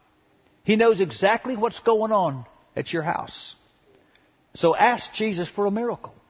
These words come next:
And when my sermon was over, an older preacher came up to me and shook his finger and said, "You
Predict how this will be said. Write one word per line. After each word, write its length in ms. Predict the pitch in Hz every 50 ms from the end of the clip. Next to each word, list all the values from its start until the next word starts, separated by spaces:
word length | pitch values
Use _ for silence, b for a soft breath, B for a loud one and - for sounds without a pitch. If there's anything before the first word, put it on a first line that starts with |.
| _ _ _ _ _ _ _ _ _ _ _ _ _ _ _ _ _ _ _ _ _ _ _ _ b b b b b b b b b b _ -
And 100 | - 196
when 100 | 262 294
my 120 | 311 285
sermon 320 | - - 240 262 262 262 254
was 160 | 254 196 190
over, 320 | 180 170 147 120 131 131 - - - _ _ _ _ _ _ _ _ _ _ _ _ _ _ b b b b b b b -
an 120 | 147 170
older 300 | 214 220 233 247 226 247
preacher 380 | 190 - 233 240 202 - 190 175
came 260 | - 185 190 185 170
up 180 | 165 147 -
to 60 | - 156
me 240 | 143 143 151 156
and 200 | 151 131 127 117
shook 200 | - - 202 190
his 160 | - 190 - -
finger 380 | - - 208 196 165 127 131 139
and 120 | 139 131
said, 280 | 113 - 160 147 135 120
"You 500 | 113 143 196 240 247 247 254 262 254 -